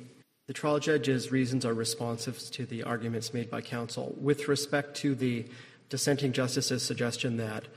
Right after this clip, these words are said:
uh, the, the cigarette could have, butt could have been there for years, or could have been, or my friend's suggestion that it could have been tracked in off someone's boot, that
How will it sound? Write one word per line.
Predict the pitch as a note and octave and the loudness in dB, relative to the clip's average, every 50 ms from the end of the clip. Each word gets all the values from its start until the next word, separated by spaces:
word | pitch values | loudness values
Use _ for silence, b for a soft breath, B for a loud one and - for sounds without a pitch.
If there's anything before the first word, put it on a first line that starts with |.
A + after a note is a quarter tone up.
| B B B B B A#2+ | B B B B B -14
uh, | A2+ A2 A2+ | -10 -10 -8
the, | G#2+ - A#2+ A2+ G#2+ - - - - - A#2+ | -6 -4 -4 -4 -4 -6 -12 -18 -18 -14 -10
the | A#2+ A#2 A#2 A2+ A2+ A2+ A2+ - - - | -8 -6 -6 -6 -6 -6 -8 -10 -12 -8
cigarette | - - D3+ B2+ C3 C3+ - - | -4 -2 0 2 2 2 2 0
could | - D3+ C3+ | -2 0 0
have, | B2+ A#2 B2 - - - | 0 0 -2 -6 -6 -4
butt | C3+ B2 - - - - - - - - - | -2 -2 -4 -4 -14 -18 -20 -20 -20 -20 -14
could | - D3 B2+ | -8 -6 -6
have | A#2+ - | -4 -2
been | C3 B2+ A#2+ | -2 0 0
there | A#2+ A#2 A#2 | 0 0 0
for | - - B2+ | 0 0 0
years, | A#2 A#2 B2 A#2+ A#2 A#2 B2 B2+ - A#2+ | 0 0 2 2 4 4 2 2 2 2
or | A2+ A2 | 0 0
could | - - A#2+ | 0 -2 -4
have | A2+ - | -2 -2
been, | A2+ A2+ A2+ A2+ A#2+ | -2 -2 -2 -2 -2
or | A#2+ A#2 | -2 -2
my | A#2 A2+ | -2 -2
friend's | A2+ - B2+ B2+ A#2+ - | 0 0 0 0 0 0
suggestion | - A2+ B2 B2 A#2 - - B2+ | -2 -2 -2 -2 0 0 0 0
that | A#2+ A#2 | 0 -2
it | A#2 | -4
could | - - B2 | -4 -4 -4
have | A#2+ - | -2 -2
been | A#2+ A2 | -2 -4
tracked | - - B2 A2+ A2 - - | -2 -2 -2 -2 -2 -2 -4
in | B2 A#2 A#2 | -2 -2 -2
off | A2 A2 A2 - | -2 -4 -4 -4
someone's | - B2 A#2 A2+ A2 A2 - | -4 -2 -2 -2 -2 -4 -4
boot, | - - B2 A#2+ - - - B B B B B B B B B B B B B B _ _ - | -2 -2 -2 -2 -2 -4 -8 B B B B B B B B B B B B B B _ _ -8
that | B2+ C3+ C#3+ D3+ D#3+ D#3+ | -2 2 2 2 2 0